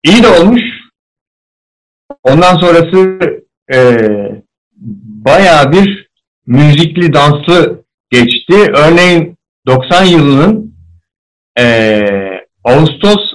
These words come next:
ayında, belki doksan birin Ağustos'u, e, Ortaköy'de bir açık hava diskosu vardı. Ve üç buçuk saat boyunca aralıksız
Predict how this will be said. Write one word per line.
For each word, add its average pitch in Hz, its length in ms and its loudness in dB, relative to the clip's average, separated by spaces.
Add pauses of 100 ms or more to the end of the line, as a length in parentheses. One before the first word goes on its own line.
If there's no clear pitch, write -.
ayında, 135 840 0 (1160)
belki 123 280 0
doksan 127 440 0
birin 135 180 0
Ağustos'u, 110 720 -6 (720)
e, 123 40 2 (1120)
Ortaköy'de 175 840 0
bir 170 380 -2
açık 156 280 -2
hava 180 260 0
diskosu 160 480 -2
vardı. 95 360 -2 (1600)
Ve 175 420 -2 (240)
üç 240 280 0
buçuk 160 260 -4
saat 127 400 0
boyunca 135 420 2
aralıksız 160 640 0